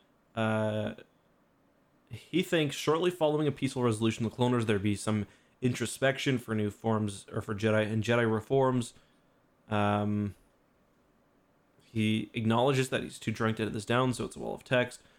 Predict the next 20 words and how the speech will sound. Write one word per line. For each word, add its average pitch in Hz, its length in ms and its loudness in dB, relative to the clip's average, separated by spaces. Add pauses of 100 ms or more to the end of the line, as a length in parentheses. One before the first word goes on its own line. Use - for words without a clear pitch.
(340)
Eh, 180 180 4
what 170 260 2
are 247 60 0
your 233 120 2
just 180 200 -2
general 143 240 4
thoughts 123 280 2
on 117 100 0
that? 110 220 4
And 107 280 -2 (280)
obviously, 143 800 2 (840)
no 117 460 2 (280)
order 113 320 2
deserves 101 380 0
to 104 80 -6
be 101 180 -6 (100)
genocided 104 640 0
or 107 100 -2
wiped 101 300 -4
out. 98 320 -2